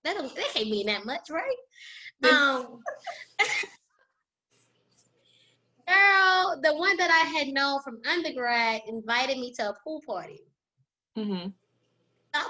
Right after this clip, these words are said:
Speaker 1: pull up, and I
Speaker 2: Alright.
Speaker 1: know his friends. So once again, I've known this guy for, like, over ten years. So I know his
Speaker 2: Mm-hmm.
Speaker 1: friends. His friends know me. Like, you know, I'm the,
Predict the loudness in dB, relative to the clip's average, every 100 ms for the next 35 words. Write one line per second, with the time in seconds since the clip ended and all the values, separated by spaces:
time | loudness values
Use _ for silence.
0 | -2 2 4 4 4 4 4 0 0 0
1 | 0 -2 -8 _ _ -8 -6 -6 -2 0
2 | 0 0 -2 -2 0 0 -2 -4 -4 -2
3 | -4 -8 _ -4 -4 -4 -2 -2 -2 -6
4 | -12 _ _ _ _ _ _ 2 4 4
5 | 2 2 4 4 2 -2 -4 0 0 0
6 | -2 -2 -4 -2 0 2 0 -4 _ _
7 | _ _ _ 0 0 2 0 0